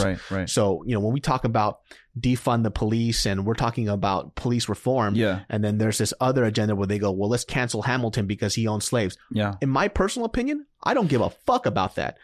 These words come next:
Speaker 2: Not
Speaker 1: Right.
Speaker 2: right now anyways.
Speaker 1: Yeah.
Speaker 2: If you guys wanna tackle that later, that's perfectly
Speaker 1: Right,
Speaker 2: fine.
Speaker 1: right.
Speaker 2: We have bigger issues right now where,
Speaker 1: Yeah.
Speaker 2: you know, young black men and young black women are fucking dying right now.
Speaker 1: Yeah.
Speaker 2: And it's not because of these monuments that are e-, erected up that was done, like,
Speaker 1: Yeah.
Speaker 2: from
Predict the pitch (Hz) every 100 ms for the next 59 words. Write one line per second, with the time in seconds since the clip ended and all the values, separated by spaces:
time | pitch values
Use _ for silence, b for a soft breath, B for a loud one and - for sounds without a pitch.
0 | - 101 190 190 165 135 180 143 101 98
1 | 107 107 101 - 190 180 139 - 151 139
2 | 113 101 151 120 - - 139 - 101 101
3 | 104 110 - 101 92 - 127 135 123 143
4 | 117 107 107 101 95 98 92 92 107 92
5 | 92 95 - - - 107 98 110 110 107
6 | 104 110 101 104 107 107 95 135 113 95
7 | 98 90 92 92 101 95 92 92 98 98
8 | 120 95 104 98 87 - 95 95 117 -
9 | 131 - 127 120 117 110 110 165 110 104
10 | - 104 98 107 - 113 107 120 110 107
11 | 120 104 107 104 107 113 110 117 110 107